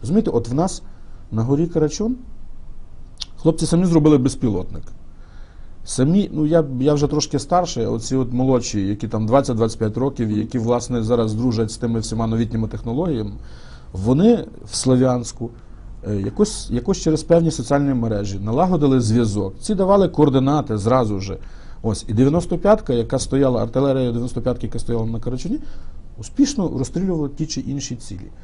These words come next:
І я думаю, що зараз в першу чергу нам потрібно, е, я, я розумію, що вже і Сполучені Штати Америки, і нато відкрили для нас двері, тобто наших офіцерів посилати там в їхні військові академії, там в Вестпойнт,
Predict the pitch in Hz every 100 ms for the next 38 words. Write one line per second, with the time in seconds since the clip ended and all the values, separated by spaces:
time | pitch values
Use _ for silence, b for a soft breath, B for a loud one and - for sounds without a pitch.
0 | b b b 101 143 160 170 160 - 127
1 | 135 123 - 127 - 117 156 165 123 120
2 | 117 110 104 120 107 107 107 B B B
3 | B B - - 98 95 92 - - -
4 | 110 117 107 113 127 120 120 120 110 -
5 | 104 101 113 117 104 - 151 - 143 143
6 | 139 131 131 123 117 117 101 104 117 139
7 | 127 143 139 B B B - 110 113 135
8 | 117 110 110 113 113 107 127 147 113 117
9 | 104 107 113 113 - 107 123 - 95 117
10 | 120 104 - - - - 104 101 - 98
11 | 95 98 101 104 101 - 104 101 101 110
12 | 139 123 107 101 101 104 - 143 139 135